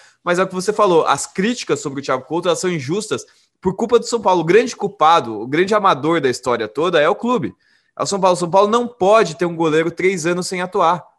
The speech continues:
Não existe. Você tem um goleiro três anos sem atuar e ele entra pra uma decisão de Copa do Brasil, depois de jogar três jogos. Isso não existe. Você pega como é que o, como é que o Rogério jogou no São Paulo. Ele primeiro ganha aquela Copa São Paulo, muito importante, com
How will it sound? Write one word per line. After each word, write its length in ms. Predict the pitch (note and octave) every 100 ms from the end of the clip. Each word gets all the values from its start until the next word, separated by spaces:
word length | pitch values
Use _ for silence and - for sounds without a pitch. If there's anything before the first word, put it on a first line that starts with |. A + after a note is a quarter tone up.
| _ _ -
Não 160 | D#3+
existe. 600 | G#3 C#3+ E3+ G3+ - - _ _ _ _
Você 240 | - C#3 C#3+
tem 100 | E3
um 60 |
goleiro 260 | D#3+ D#3 D#3+
três 280 | D#3 D#3+ D3+
anos 160 | D3+
sem 100 | E3+
atuar 300 | D3+ E3 D#3+
e 60 | F3+
ele 200 | G3+ G#3
entra 240 | F3 E3+
pra 140 | F3+ F#3+
uma 120 | F#3+
decisão 300 | F#3 F#3 F#3+
de 80 | F3
Copa 180 | F#3 F#3+
do 80 |
Brasil, 480 | F#3+ A3 F3+ G#3+ G3 - _ _ _
depois 280 | B2 D3+ D3+
de 60 |
jogar 220 | D#3+ D3+
três 240 | D3 D#3+ F3
jogos. 320 | E3 D#3+ C3+
Isso 120 | C3
não 120 | F3
existe. 400 | G3+ D3+ F3+ - - _ -
Você 240 | F#3 G3+
pega 260 | A3 E3+ D#3
como 160 | E3
é 60 | E3+
que 60 | E3+
o, 100 | E3+
como 240 | - G#3
é 60 | G#3
que 80 | G#3+
o 20 |
Rogério 460 | G#3 E3 D#3+ E3 - _
jogou 160 | - D3+
no 60 | C#3
São 180 | D3
Paulo. 360 | C3+ A2+ F#2+ F2 _ _ _ _ -
Ele 200 | D3 D3+
primeiro 440 | C3 E3+ F3+ F3
ganha 240 | D#3 F3 D#3
aquela 240 | D#3+ D3
Copa 260 | D3+ C#3 C3
São 160 | C3+
Paulo, 400 | B2 A#2+ A#2+ G2 _ _ -
muito 300 | C#3+ F3 D#3+
importante, 540 | C#3 C3 C#3+ D3+ D3
com 280 | - B2+ G#2